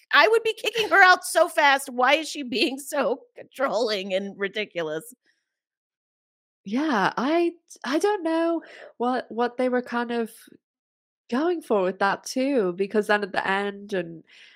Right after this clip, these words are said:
Speaker 2: it just, it just was, like, a bit over the top maybe with Finley, 'cause, like, Finley's quite, like, a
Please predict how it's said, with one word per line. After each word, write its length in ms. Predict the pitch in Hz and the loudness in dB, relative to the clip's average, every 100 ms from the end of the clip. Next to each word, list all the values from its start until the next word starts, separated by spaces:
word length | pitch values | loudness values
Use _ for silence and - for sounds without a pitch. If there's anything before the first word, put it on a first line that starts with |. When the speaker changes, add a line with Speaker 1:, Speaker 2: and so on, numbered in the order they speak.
| _ _ _ _ _ | _ _ _ _ _
Speaker 2:
it 120 | 247 | -2
just, 260 | 311 302 - | 0 -2 -2
it 80 | 269 | 0
just 200 | 320 302 | 0 2
was, 140 | 339 | 2
like, 180 | 294 262 | 4 2
a 40 | 277 | 0
bit 440 | - 240 233 220 - _ _ _ _ _ _ _ _ _ _ _ | 2 4 4 2 -4 _ _ _ _ _ _ _ _ _ _ _
over 320 | 202 233 233 | 4 4 4
the 480 | 226 220 214 208 196 _ _ | 2 2 2 0 -2 _ _
top 300 | - 269 381 339 | -4 -2 -2 -2
maybe 420 | 349 349 349 339 | -2 0 0 2
with 220 | 320 294 | 0 -2
Finley, 420 | - 262 269 269 | -2 -2 -2 -4
'cause, 180 | 277 254 | -2 0
like, 140 | 226 | -2
Finley's 460 | - 262 269 302 285 | 0 -2 0 -2 -4
quite, 340 | - 240 247 | -2 2 2
like, 240 | 226 226 226 | 2 -2 0
a 480 | 208 196 185 180 | 0 2 0 -2